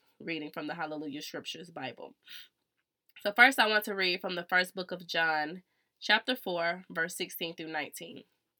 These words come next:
"And we have known and believed the love that Yahweh has for us. Yahweh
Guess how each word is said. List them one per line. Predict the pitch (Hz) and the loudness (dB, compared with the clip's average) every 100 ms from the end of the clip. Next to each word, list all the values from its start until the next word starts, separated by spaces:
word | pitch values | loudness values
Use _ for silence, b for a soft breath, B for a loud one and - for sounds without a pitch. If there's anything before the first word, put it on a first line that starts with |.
| _ _ _ _ _ _ - | _ _ _ _ _ _ -2
"And | 190 208 | 0 4
we | 311 | 6
have | 262 208 | 6 6
known | 190 196 196 185 185 | 4 6 4 2 0
and | 180 | -2
believed | 175 175 175 180 180 | -2 -2 0 0 0
the | 175 | -4
love | 170 175 170 175 | -2 -2 0 -2
that | 160 | -2
Yahweh | 170 175 170 165 | 2 2 2 -2
has | 175 170 160 | -2 -2 -2
for | - 151 | -6 -10
us. | 147 - - _ _ _ _ _ | -10 -14 -18 _ _ _ _ _
Yahweh | - 202 254 269 254 | 4 8 8 8 6